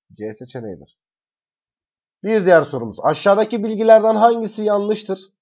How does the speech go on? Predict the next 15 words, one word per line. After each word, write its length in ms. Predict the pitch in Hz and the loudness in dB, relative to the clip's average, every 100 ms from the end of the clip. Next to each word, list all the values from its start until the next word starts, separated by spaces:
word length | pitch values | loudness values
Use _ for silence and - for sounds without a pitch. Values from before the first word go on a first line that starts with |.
| _ _ 123 | _ _ -20
Dine 420 | 127 160 233 220 | -12 -6 -2 -2
gerek 320 | 180 185 185 | -2 -6 -6
yoktur 380 | 196 180 123 120 | -10 -12 -18 -12
dersen 320 | 127 - 143 | -12 -12 -12
yanlışı 520 | 143 147 110 95 139 | -12 -10 -12 -14 -12
A 100 | 135 | -12
seçeneğine 500 | 127 95 85 85 117 | -12 -16 -20 -20 -18
koymuşsun 560 | 139 110 110 104 - 85 | -14 -14 -14 -18 -20 -20
demektir. 360 | 80 76 _ _ _ _ - - | -20 -20 _ _ _ _ -20 -8
Din 140 | 190 226 | -4 -2
insanların 600 | 233 220 220 220 226 214 | -2 2 4 4 2 0
mutlu 280 | 208 214 | -2 4
olması 320 | 233 233 226 214 | 4 4 -4 -6
için 220 | 214 196 | -10 -6
gelmiştir. 520 | 165 123 101 - _ | -4 -6 -12 -20 _